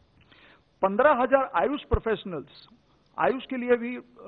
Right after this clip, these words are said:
वो बने हैं, Quarantine management कैसे करेंगे, ये सब के लिए training modules। उनको करीब-करीब पन्द्रह हजार आयुष professionals को पन्द्रह स्टेटों में और दो union territories में अब तक deploy कर, अ, मतलब,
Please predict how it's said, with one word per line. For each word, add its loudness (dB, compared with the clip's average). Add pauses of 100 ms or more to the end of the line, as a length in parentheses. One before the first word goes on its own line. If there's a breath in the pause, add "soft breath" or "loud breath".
(380)
वो 0
बने -2
हैं, 0
Quarantine -4
management -4
कैसे -6
करेंगे, -4
ये -6
सब -14
के -4
लिए -4 (520 soft breath)
training -2
modules। -6 (460 soft breath)
उनको -2
करीब-करीब -2
पन्द्रह 4
हजार 0
आयुष -4
professionals -8
को -4
पन्द्रह -4
स्टेटों -4
में -4
और 2
दो 0
union -6
territories -6
में -6
अब -6
तक -8
deploy -2
कर, -4
अ, -16 (580 soft breath)
मतलब, -4